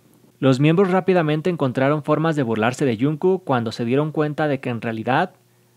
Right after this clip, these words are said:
no estaba diciendo nada y simplemente dejaron que el grupo lo mirara fijamente. B T S comenzó a enviar comentarios divertidos en el chat pidiéndole a Jungkook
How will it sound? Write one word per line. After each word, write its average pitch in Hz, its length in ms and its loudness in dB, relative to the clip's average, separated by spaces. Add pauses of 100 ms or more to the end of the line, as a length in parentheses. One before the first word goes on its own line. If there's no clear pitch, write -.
(420)
no 131 160 2
estaba 170 280 2
diciendo 151 400 -2
nada 156 320 0
y 147 60 0
simplemente 156 580 -2
dejaron 139 420 2
que 139 100 -2
el 117 80 -2
grupo 180 500 4 (480)
lo 127 200 6
mirara 123 500 4 (240)
fijamente. 127 720 4 (560)
B 147 180 6
T 185 140 6
S 196 100 2
comenzó 139 360 0
a - 20 2
enviar 143 260 2
comentarios 147 580 2
divertidos 131 560 0
en 127 100 -2
el 107 100 -6
chat 156 400 0
pidiéndole 139 460 2
a 123 80 2
Jungkook 151 480 -2